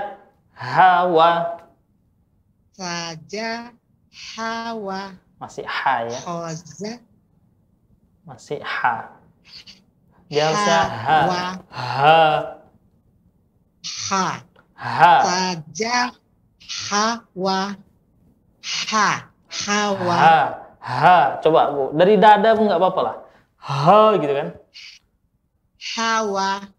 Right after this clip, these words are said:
Speaker 1: Iya, baik.
Speaker 2: Saja, hawa.
Speaker 1: Ah, ya, awalnya dari, awalnya gitu dulu kita latih.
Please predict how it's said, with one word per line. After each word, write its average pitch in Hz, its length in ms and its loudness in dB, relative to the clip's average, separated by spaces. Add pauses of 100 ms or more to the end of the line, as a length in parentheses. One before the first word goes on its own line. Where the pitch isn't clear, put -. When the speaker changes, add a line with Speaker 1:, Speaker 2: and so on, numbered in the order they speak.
(400)
Speaker 1:
Iya, - 340 -20 (180)
baik. 127 480 -10 (480)
Speaker 2:
Saja, 190 880 -2 (640)
hawa. 202 920 -4 (160)
Speaker 1:
Ah, 151 720 0 (420)
ya, 156 380 4
awalnya 226 400 6
dari, 226 420 4
awalnya 220 320 6
gitu 226 220 2
dulu 254 180 6
kita - 160 0
latih. 180 360 -2